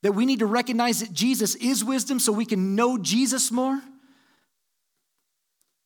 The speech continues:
God, I, I just ask that right now that you would just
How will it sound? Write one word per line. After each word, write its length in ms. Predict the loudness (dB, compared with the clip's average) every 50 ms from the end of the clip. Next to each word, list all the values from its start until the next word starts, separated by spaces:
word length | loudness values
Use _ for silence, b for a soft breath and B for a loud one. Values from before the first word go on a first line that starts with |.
| _ _ _ _ _ _ _ _ _ _ _ _ _ _ _ _ _ _ _ _ _ _ _ _ _ _ _ _ _ _ _ _ _ _ _ _ _ _ _ _ _ _ _ _ _ _ _ _ _ _ _
God, 140 | 2 2 4
I, 360 | 4 4 2 2 2 2 2
I 40 | 0
just 220 | 0 -2 -2 -2
ask 180 | -2 -2 -2 -4
that 80 | -4 -4
right 260 | -2 0 0 0 -2
now 220 | -2 -2 -2 -2
that 220 | -4 -6 -6 -6 -6
you 100 | -6 -6
would 120 | -6 -6
just 360 | -4 -4 -4 -4 -4 -8 -10